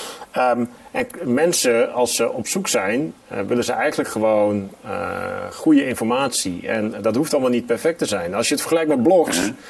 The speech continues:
Speaker 1: gaat ook gewoon om kwaliteit. Wat daar staat, als je hoog, eh, eh, wil ranken, moet er vaak ook gewoon kwalitatief het juiste antwoord zijn. Het hoeft helemaal niet het
Speaker 2: Ja.
Speaker 1: meest opgemaakte, vetste,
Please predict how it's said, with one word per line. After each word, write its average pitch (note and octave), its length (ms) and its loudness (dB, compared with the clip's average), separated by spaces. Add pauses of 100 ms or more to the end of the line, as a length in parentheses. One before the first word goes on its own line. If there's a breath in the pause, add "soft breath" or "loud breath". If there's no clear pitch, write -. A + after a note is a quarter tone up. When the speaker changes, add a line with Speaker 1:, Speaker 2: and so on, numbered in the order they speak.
(380 loud breath)
Speaker 1:
gaat - 280 -4
ook G3+ 160 2
gewoon F#3 260 4
om D#3+ 200 2
kwaliteit. D3+ 440 2
Wat C3+ 100 4
daar C#4+ 100 0
staat, A#3+ 420 0
als - 180 2
je C3 60 2
hoog, A#2 380 4
eh, A#2 140 4
eh, G#2+ 600 0
wil G#2+ 240 0
ranken, G2 360 0
moet C#3+ 140 0
er A2+ 60 -4
vaak A3 260 -2
ook F3 140 2
gewoon B3 200 0
kwalitatief B3+ 520 0
het B2 120 0
juiste - 340 2
antwoord G2+ 340 -2
zijn. F#2 280 -2
Het G2+ 100 -4
hoeft C3 160 0
helemaal D#3 200 2
niet D3+ 160 2
het C#3+ 120 2
Speaker 2:
Ja. A2 100 0
Speaker 1:
meest D3+ 360 0
opgemaakte, D#3+ 680 0
vetste, - 560 2